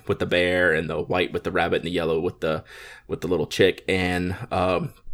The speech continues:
Joji Bear, um, one of our Korean listeners, has sent me the names of each of those characters and said, "Was listening to episode one sixty-nine of the podcast, and I didn't know if anyone told you. The line mascots are called Brown,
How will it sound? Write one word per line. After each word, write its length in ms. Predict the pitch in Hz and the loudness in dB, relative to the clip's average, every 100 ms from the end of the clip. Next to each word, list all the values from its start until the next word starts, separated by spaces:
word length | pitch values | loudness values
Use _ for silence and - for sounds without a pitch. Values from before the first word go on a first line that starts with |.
| - - 92 | -4 -4 4
Joji 360 | 107 135 117 | 6 8 6
Bear, 540 | 101 92 90 92 98 - - - - | 2 4 4 4 2 -2 -16 -14 -4
um, 480 | 92 90 87 92 - | 0 2 0 -4 -2
one 200 | 104 101 | 2 2
of 120 | 95 | 2
our 260 | 80 92 90 | 2 2 2
Korean 500 | - 98 101 107 92 | 0 0 2 2 2
listeners, 600 | 87 - 87 87 - - - 92 - - - | 0 0 -2 -2 -4 -6 -10 -16 -14 -18 -2
has 360 | 95 95 87 | 2 4 2
sent 200 | - 107 | 2 2
me 180 | 92 95 | 2 0
the 120 | 95 | 2
names 600 | 101 113 196 92 87 95 - | 4 4 4 2 -2 -4 -2
of 200 | 101 104 | 2 2
each 160 | 110 | 4
of 60 | 110 | 4
those 140 | 113 | 4
characters 760 | - 226 226 - - 76 - - - _ _ _ _ _ _ - - | 6 4 4 -2 -6 -4 -6 -10 -14 _ _ _ _ _ _ -8 -2
and 360 | 92 95 90 | 0 0 -2
said, 280 | - 95 87 | 4 4 4
"Was 320 | 95 92 - | 2 2 2
listening 240 | 110 123 110 | 2 4 4
to 60 | |
episode 340 | 98 - 110 95 | 2 6 4 6
one 160 | 101 | 2
sixty-nine 480 | - - - 98 95 | 2 -2 0 2 4
of 40 | |
the 60 | 104 | 2
podcast, 520 | - 90 - 90 87 | 4 4 4 2 2
and 80 | 87 | 0
I 60 | 90 | 2
didn't 300 | 90 98 98 | 2 2 2
know 220 | 85 90 | 4 4
if 140 | 95 | 4
anyone 260 | 92 98 110 | 2 2 4
told 300 | 160 202 - | 6 6 4
you. 60 | 85 | -2
The 80 | |
line 320 | 82 87 98 101 | 2 2 2 2
mascots 500 | 90 - 90 95 101 | 2 2 0 2 -2
are 60 | |
called 320 | - 107 123 | 4 2 4
Brown, 520 | 98 92 92 87 120 | 4 4 4 2 2